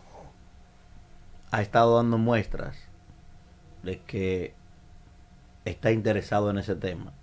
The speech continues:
Fíjense que ya para el próximo año tenemos una partida de unos dos mil millones de pesos que va para el tema de la construcción de la valla perimetral.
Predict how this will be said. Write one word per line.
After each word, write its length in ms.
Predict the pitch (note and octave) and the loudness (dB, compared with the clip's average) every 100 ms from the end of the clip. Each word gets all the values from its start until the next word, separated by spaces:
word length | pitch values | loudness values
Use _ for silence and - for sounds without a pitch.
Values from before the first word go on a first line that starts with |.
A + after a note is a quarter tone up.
| - - | -20 -10
Fíjense 340 | A2 A#2 A2 | -4 -2 -2
que 120 | F#2+ F#2+ | -2 -2
ya 160 | G#2 | -2
para 140 | A2 G2+ | 0 -2
el 80 | F#2 | -2
próximo 480 | G#2 G2+ A2 A2+ | -4 -4 -4 -2
año 260 | B2 G#2 G#2+ - - - - - - - - - - | -2 -4 -6 -12 -20 -20 -20 -20 -20 -20 -20 -20 -10
tenemos 320 | - G#2+ A2 | -4 0 2
una 180 | A2 F#2+ | 2 2
partida 340 | G2 F2+ G#2 | 0 0 2
de 60 | G2+ | 2
unos 180 | G#2 G2 | 2 2
dos 160 | F2 | 0
mil 160 | G2 G2+ | 0 0
millones 380 | G2+ G2+ G#2 G2 | 2 2 0 0
de 100 | G2+ | -2
pesos 400 | C3 A#2 - - - - - - - - - - | -2 -4 -8 -18 -20 -20 -20 -20 -20 -20 -20 -12
que 120 | - | -4
va 180 | G2 G#2 | 0 0
para 160 | G2+ G2+ | 0 -2
el 100 | F#2 | -2
tema 200 | G#2 G2+ | -2 0
de 80 | F#2+ | 0
la 100 | F2+ | -2
construcción 640 | F#2 F#2 F2 - G2+ F#2+ | -6 -6 -8 -4 -2 -2
de 80 | F#2 | -2
la 140 | F2 F2 | 0 0
valla 360 | F#2+ F#2 F2 | 0 0 -2
perimetral. 560 | F#2 F2+ F#2 F2 F2+ | -4 -4 -4 -6 -8